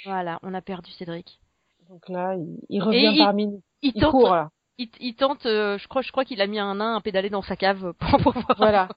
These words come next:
Speaker 1: une
Speaker 2: Il devrait en mettre un
Speaker 1: course.
Speaker 2: deuxième, là, parce que, euh, on a perdu Charlie. Les drôles
Speaker 1: En
Speaker 2: de
Speaker 1: fait,
Speaker 2: dames sont toutes seules.
Speaker 1: en fait, il, il est sur la même ligne que son shmup, c'est pour ça il freeze.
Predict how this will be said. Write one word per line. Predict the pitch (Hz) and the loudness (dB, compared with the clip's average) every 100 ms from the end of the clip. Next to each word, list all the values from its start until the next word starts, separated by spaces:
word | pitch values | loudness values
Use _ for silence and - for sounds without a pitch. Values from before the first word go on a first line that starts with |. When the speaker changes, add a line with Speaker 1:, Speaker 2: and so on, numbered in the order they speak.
| - | -6
Speaker 1:
une | 240 226 185 | -6 -4 -6
Speaker 2:
Il | |
devrait | 190 220 254 | -2 0 2
en | |
mettre | 262 285 | 4 4
un | 247 | 2
Speaker 1:
course. | 233 | 2
Speaker 2:
deuxième, | 247 247 240 202 | 0 2 2 0
là, | 180 | -2
parce | 185 170 - | -4 -8 -6
que, | |
euh, | 175 160 160 - | -2 0 -2 -4
on | - 226 | -4 -2
a | |
perdu | 233 277 269 294 - | 2 4 2 -2 4
Charlie. | 302 302 311 311 - _ - | 6 6 4 0 -6 _ -6
Les | 269 | 0
drôles | 254 | 2
Speaker 1:
En | 254 | 2
Speaker 2:
de | 262 | 4
Speaker 1:
fait, | |
Speaker 2:
dames | 262 269 | 4 2
sont | 285 | -6
toutes | - 262 | -6 0
seules. | 294 269 269 _ _ _ - | 2 2 -2 _ _ _ -14
Speaker 1:
en | 226 | -6
fait, | 302 320 | -4 -4
il, | 254 240 196 123 | -6 -10 -10 -6
il | 240 | -4
est | 240 | 0
sur | 269 | 0
la | 240 | 2
même | 240 247 | 0 0
ligne | 269 285 | -2 -2
que | 247 | -4
son | 233 233 | -4 -8
shmup, | - 254 - | -4 -4 -4
c'est | 208 | -4
pour | 220 | 0
ça | - 285 | 2 2
il | 233 | 0
freeze. | - 262 | -4 -4